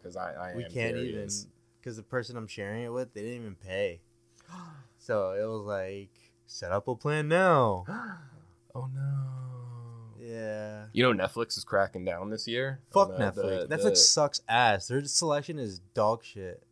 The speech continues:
Speaker 1: You know King Kong is on it now?
Speaker 2: Bro,
Speaker 1: Jack
Speaker 2: we've seen
Speaker 1: Black
Speaker 2: King
Speaker 1: King
Speaker 2: Kong
Speaker 1: Kong?
Speaker 2: on YouTube.
Speaker 1: But it's, like, number four on Netflix right now.
Speaker 2: Yeah, but we saw it on YouTube. Fuck Netflix. Netflix sucks. If I could look at Netflix in the face, I'd flip 'em off.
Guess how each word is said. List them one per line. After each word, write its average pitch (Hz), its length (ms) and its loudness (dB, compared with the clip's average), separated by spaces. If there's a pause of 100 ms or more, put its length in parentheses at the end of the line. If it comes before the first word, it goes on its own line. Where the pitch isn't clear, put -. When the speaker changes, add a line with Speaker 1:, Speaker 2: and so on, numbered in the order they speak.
(140)
Speaker 1:
You 156 120 0
know 175 80 0
King 151 260 0
Kong 135 360 4
is 113 340 -4
on 127 220 2
it 147 100 -4
now? 170 300 -4 (340)
Speaker 2:
Bro, 190 200 6
Speaker 1:
Jack 175 80 8
Speaker 2:
we've - 80 8
seen 233 140 10
Speaker 1:
Black 220 100 6
Speaker 2:
King 220 100 10
Speaker 1:
King 208 80 6
Speaker 2:
Kong 220 300 10
Speaker 1:
Kong? - 20 4
Speaker 2:
on 208 140 4
YouTube. 151 640 4
Speaker 1:
But 147 100 0
it's, 143 100 -2
like, 156 120 4
number 147 260 4
four 143 300 4
on 117 80 4
Netflix 117 420 2
right 92 160 -2
now. 87 280 -12 (140)
Speaker 2:
Yeah, 165 120 -4
but 175 100 2
we 165 80 0
saw 185 240 0
it 185 60 -4
on 160 200 -2
YouTube. 139 600 0 (380)
Fuck 170 240 2 (240)
Netflix. 131 800 -2 (1000)
Netflix 151 240 -2
sucks. - 600 4 (500)
If 107 80 -6
I 139 80 6
could 175 120 4
look 175 120 4
at 160 100 2
Netflix 143 400 -2
in 160 80 -6
the 123 60 0
face, 127 420 -2
I'd 101 140 -6 (480)
flip 131 180 0
'em 113 120 -2
off. 101 280 -2